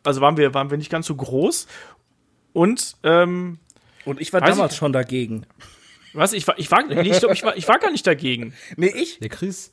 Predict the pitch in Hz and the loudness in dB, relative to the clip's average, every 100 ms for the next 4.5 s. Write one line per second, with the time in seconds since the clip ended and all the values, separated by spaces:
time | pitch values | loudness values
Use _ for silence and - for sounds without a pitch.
0 | - - 330 403 - - 247 - - 277 | -10 2 6 6 4 2 4 4 4 0
1 | - 339 - - - 370 330 196 - 185 | 0 -10 -6 -8 -2 0 0 -2 -6 0
2 | 226 226 202 202 147 147 - 131 139 139 | 2 0 -4 -4 -2 -4 -2 0 4 4
3 | 143 135 123 131 170 - 156 135 123 135 | 2 0 -2 -4 -4 0 2 2 0 -6
4 | 131 - 101 104 | -8 -8 -8 -8